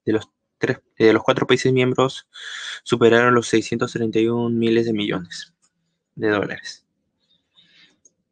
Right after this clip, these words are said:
Este es una,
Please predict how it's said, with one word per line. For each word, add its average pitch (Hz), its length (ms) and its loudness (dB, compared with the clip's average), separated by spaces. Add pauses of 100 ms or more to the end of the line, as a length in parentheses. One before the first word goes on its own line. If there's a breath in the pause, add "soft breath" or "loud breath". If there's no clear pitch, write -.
(2000 loud breath)
Este 170 220 0
es 170 100 -2
una, 156 420 4